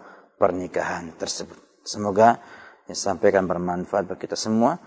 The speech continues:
Kita ucapkan terima kasih, syukur kepada para ikhwah, teman-teman di Studio Roja yang telah, uh, berusaha maksimal untuk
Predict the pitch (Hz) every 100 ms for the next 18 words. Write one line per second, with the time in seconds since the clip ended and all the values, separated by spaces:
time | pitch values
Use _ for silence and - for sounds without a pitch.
0 | - _ _ _ _ - 90 90 92 92
1 | 85 92 - 117 117 - _ _ _ _
2 | - - 104 - - - - 92 85 82
3 | - 90 87 90 90 90 - - - _
4 | _ - 101 - 101 - 95 95 90 95
5 | 92 85 95 - - - - _ - -
6 | 92 82 90 95 98 117 95 92 87 85
7 | - - - _ _ _ - 87 90 92
8 | 92 92 95 87 101 95 92 95 - 90
9 | 92 90 - - 98 95 95 98 - -
10 | - - 95 95 - 92 -